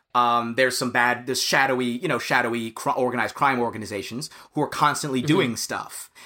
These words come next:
Speaker 1: And
Speaker 2: Mm.
Speaker 1: they'll, the players will, there will be evidence of their activities, sometimes that directly affect the players. Um, there was a, a character recently, there, uh, he's on the baseball, uh, game, or excuse me, the baseball player is,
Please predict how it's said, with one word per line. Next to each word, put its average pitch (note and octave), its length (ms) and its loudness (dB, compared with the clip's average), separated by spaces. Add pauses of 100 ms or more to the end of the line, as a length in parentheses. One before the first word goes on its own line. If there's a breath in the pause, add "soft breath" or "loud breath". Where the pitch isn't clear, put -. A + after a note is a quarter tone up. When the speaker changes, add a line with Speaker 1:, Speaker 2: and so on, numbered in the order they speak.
(140 loud breath)
Speaker 1:
And C3+ 480 0
Speaker 2:
Mm. C#3 140 -6
Speaker 1:
they'll, D#3+ 400 2
the C3+ 200 -2
players D#3+ 400 0
will, C3 560 2
there C#3+ 220 2
will C#3 80 2
be C3+ 240 -2
evidence C#3 520 -2
of - 180 -2
their A#2+ 220 2
activities, A#2 640 -2 (160 loud breath)
sometimes D3+ 400 0
that A#2 120 -6
directly B2 320 -2
affect - 280 -6
the - 60 -12
players. G#2+ 560 -2 (340 loud breath)
Um, A#2+ 400 4
there C#3 140 4
was B2+ 200 0
a, A#2 540 2 (140)
a A#2 320 2
character B2+ 640 2 (260 loud breath)
recently, C#3+ 600 -2
there, C3+ 360 2
uh, B2 120 -4 (120)
he's C3+ 300 -4
on C3 340 2
the B2+ 100 0
baseball, B2+ 680 2
uh, G#2+ 460 2 (100)
game, G#2+ 440 -2 (200)
or B2 60 4
excuse C3+ 240 0
me, A#2 60 -2
the A#2 60 -2
baseball C3 380 2
player G#2+ 440 0 (240 loud breath)
is, B2 320 0